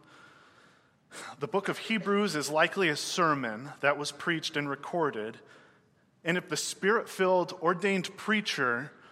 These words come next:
who is the mouthpiece of God, opens up with, "About this we have much to say,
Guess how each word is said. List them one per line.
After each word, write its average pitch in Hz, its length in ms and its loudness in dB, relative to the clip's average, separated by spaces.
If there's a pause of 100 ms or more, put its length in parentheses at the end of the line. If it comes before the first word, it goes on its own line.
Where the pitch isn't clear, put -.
(100)
who 185 160 2
is 156 140 0
the 147 80 2
mouthpiece 196 600 2
of 127 180 -8
God, 170 460 4 (1300)
opens 160 340 0
up 170 220 2
with, 156 180 2
"About 165 320 4
this 156 240 -2
we 143 120 -6
have 139 180 0
much 143 280 0
to 127 100 -8
say, 123 680 0